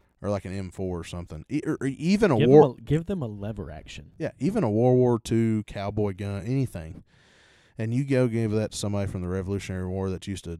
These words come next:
Speaker 1: you know, shoving powder, shoving a bullet, shoving a wad, like, everything that they've gotta shove down this barrel and then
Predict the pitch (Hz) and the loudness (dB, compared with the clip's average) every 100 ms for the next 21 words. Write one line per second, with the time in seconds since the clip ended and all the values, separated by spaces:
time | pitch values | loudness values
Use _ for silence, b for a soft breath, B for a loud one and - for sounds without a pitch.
0 | - 92 82 85 _ _ - - 107 101 | -14 -14 -12 -16 _ _ -10 -6 -4 -4
1 | 95 - 107 104 101 95 92 _ - - | -4 -4 -4 -4 -4 -4 -8 _ -20 -12
2 | 98 98 98 92 101 101 98 - _ _ | -10 -8 -10 -8 -6 -4 -6 -10 _ _
3 | _ - 104 101 107 101 98 98 101 101 | _ -16 -10 -8 -6 -2 -2 -2 -4 -6
4 | 101 92 113 127 135 143 143 123 120 113 | -8 -8 -4 0 0 0 -2 0 0 0
5 | 113 101 - 110 107 107 104 101 - 98 | -2 -2 -4 -4 -2 -4 -6 -8 -6 -4
6 | 107 107 110 b b b b b 95 101 | -2 -2 -4 b b b b b -10 -10
7 | 90 | -10